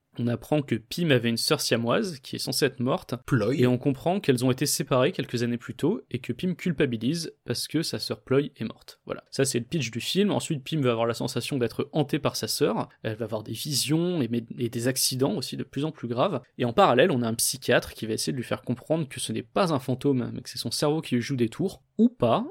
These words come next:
Speaker 1: Euh, le film va donner la réponse, qui me plaît assez moyennement, parce que moi, j'aurais préféré, euh, rester dans le flou. Voilà pour la présentation dans le, du film.
Speaker 2: Ouais, alors, un truc, euh, déjà, j-, j'avoue que oui, du coup, j'ai moins aimé, euh, j'ai, j'ai beaucoup moins aimé Alone.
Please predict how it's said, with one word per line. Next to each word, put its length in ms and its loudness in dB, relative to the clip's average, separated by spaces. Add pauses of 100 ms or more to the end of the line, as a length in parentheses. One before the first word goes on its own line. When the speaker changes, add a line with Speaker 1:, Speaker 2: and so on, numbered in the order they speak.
(220)
Speaker 1:
Euh, 300 2
le 160 0
film 220 -4
va 100 4
donner 220 0
la 100 -2
réponse, 380 -4
qui 100 -8
me 60 -6
plaît 160 -8
assez 180 -6
moyennement, 340 -2
parce 80 -12
que 100 -2
moi, 100 0
j'aurais 180 -2
préféré, 460 -2
euh, 260 -2 (400)
rester 300 -8
dans 80 -2
le 60 -4
flou. 220 -16 (320)
Voilà 360 6
pour 160 2
la 80 8
présentation 520 -2
dans 80 0
le, 80 -4
du 120 -10
film. 380 -10 (100)
Speaker 2:
Ouais, 600 0 (200)
alors, 360 2 (440)
un 160 0
truc, 440 -6
euh, 500 2
déjà, 560 -2
j-, 160 -4
j'avoue 360 0
que 100 -20
oui, 100 0
du 140 -8
coup, 100 -8
j'ai 140 -2
moins 180 2
aimé, 300 0
euh, 240 -4
j'ai, 260 -8
j'ai 140 -8
beaucoup 320 -4
moins 160 -2
aimé 180 -6
Alone. 420 0